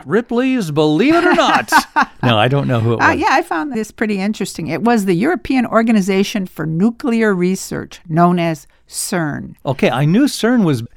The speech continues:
Speaker 1: Tim Brenner's. Is a
Speaker 2: The guy who
Speaker 1: Tim Berners-Lee. That was his name.
Speaker 2: Boy, you are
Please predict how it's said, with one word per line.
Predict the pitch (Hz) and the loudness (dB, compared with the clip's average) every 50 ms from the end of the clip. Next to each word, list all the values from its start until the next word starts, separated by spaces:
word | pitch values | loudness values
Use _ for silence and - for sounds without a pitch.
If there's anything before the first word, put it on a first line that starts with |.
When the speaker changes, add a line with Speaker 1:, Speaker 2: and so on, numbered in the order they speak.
| - - - - - - | -20 -20 -20 -20 -18 -4
Speaker 1:
Tim | - - 220 240 233 220 202 151 131 | 0 2 4 4 4 2 2 0 -2
Brenner's. | - 160 180 196 175 127 104 87 - - | 0 2 2 2 2 0 -2 -4 -6 -6
Is | 127 104 110 | -6 -6 -6
a | 135 120 113 - _ _ | -6 -8 -10 -12 _ _
Speaker 2:
The | - 202 | -8 -4
guy | 170 196 180 170 175 185 180 | 0 2 4 4 4 2 2
who | 170 196 175 165 | 0 0 0 2
Speaker 1:
Tim | 160 196 202 | 2 2 0
Berners-Lee. | 175 190 190 190 190 180 139 - 147 151 156 139 - - - - _ - | 2 2 2 2 2 2 0 2 2 4 4 4 2 -2 -8 -18 _ -4
That | 143 139 139 | -4 -4 -4
was | 117 82 | -4 -8
his | 101 95 - - 95 | -8 -8 -8 -10 -12
name. | - - - - | -14 -14 -12 -4
Speaker 2:
Boy, | - 440 523 605 539 277 | -2 0 2 2 2 2
you | 196 175 190 269 392 427 415 | 4 4 4 4 4 4 2
are | - 175 170 156 151 - | 2 2 2 2 0 -4